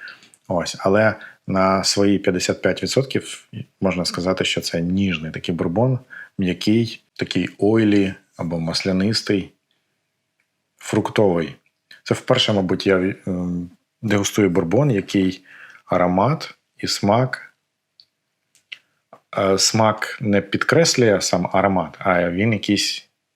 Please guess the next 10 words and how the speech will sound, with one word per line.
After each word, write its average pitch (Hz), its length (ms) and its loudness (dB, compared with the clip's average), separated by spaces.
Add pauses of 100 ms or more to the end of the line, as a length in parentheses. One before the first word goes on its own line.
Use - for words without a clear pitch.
(400)
відрізняється, 92 960 -2 (280)
тобто 85 200 -2
доповнює 82 760 0 (240)
свої 92 520 2
якісь - 380 -2
елементи, 98 460 2
ноти 95 340 0
додає 85 440 0
до 87 200 -4
аромату. 87 640 -4